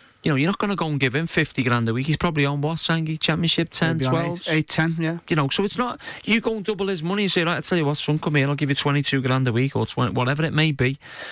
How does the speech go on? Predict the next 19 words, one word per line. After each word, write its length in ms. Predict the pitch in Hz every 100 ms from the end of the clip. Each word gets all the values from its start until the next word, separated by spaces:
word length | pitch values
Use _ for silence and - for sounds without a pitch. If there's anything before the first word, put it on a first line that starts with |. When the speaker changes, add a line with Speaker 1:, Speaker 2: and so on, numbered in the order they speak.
| - - -
Speaker 1:
He's 100 | 165
a 40 |
goal 240 | - 151 165
scorer, 420 | - 214 220 220 _ -
and 140 | 175
he 80 | 214
can 180 | 220 175
work 300 | 147 190 220
off 140 | 220
of 60 | 180
someone 300 | - 156 151
like 180 | 143 139
a 20 |
Lukaku, 640 | 127 - 143 175 190 143
flicks, 500 | - 143 165 - -
chest 360 | - 156 151 -
in 80 | 147
and 220 | 147 143
around, 340 | 147 151 151